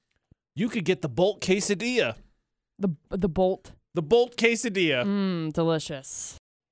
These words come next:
Speaker 1: I think you gotta accept, right? At some points, there's just gonna be mistakes that happen with your food, right? They're gonna get your order wrong, they give you the wrong thing, they mess something up. It's gonna happen, right?
Speaker 2: Absolutely.
Speaker 1: We're human.
Speaker 2: Absolutely.
Speaker 1: A J McCall on V F X. Someone explain to me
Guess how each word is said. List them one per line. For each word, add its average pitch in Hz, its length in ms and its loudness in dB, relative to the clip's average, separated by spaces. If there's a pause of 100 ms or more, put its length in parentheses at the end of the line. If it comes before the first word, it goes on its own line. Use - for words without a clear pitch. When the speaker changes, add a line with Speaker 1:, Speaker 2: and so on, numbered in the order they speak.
(100)
Speaker 1:
I 277 40 2
think 359 140 4
you 381 100 2
gotta 277 200 8
accept, 185 520 4
right? 165 260 4
At 185 140 -4
some 285 300 2
points, 214 380 2
there's 175 180 0
just 190 180 -4
gonna 196 140 2
be 170 120 4
mistakes 139 500 0
that 113 120 -2
happen 120 280 -2
with 113 120 -6
your 107 100 -6
food, 101 280 -10
right? 120 180 0
They're 143 100 -4
gonna 170 120 -2
get 175 140 -2
your 151 120 -2
order 156 240 2
wrong, 151 360 0
they 139 80 -8
give 143 200 -4
you 143 60 -6
the 139 80 -4
wrong 131 300 -2
thing, 120 380 -4
they 120 100 0
mess 139 240 2
something 104 500 -4
up. 78 160 -20 (140)
It's - 80 -8
gonna 254 180 6
happen, 131 320 2
right? 175 300 0
Speaker 2:
Absolutely. 233 520 2
Speaker 1:
We're 214 60 2
human. 135 400 -2 (240)
Speaker 2:
Absolutely. 196 500 -2
Speaker 1:
A 226 200 6
J 220 220 4
McCall 185 380 2
on 160 180 2
V 170 380 -6
F 147 280 2
X. 127 320 -8
Someone 254 440 0
explain 180 480 0
to 147 60 0
me 143 240 -2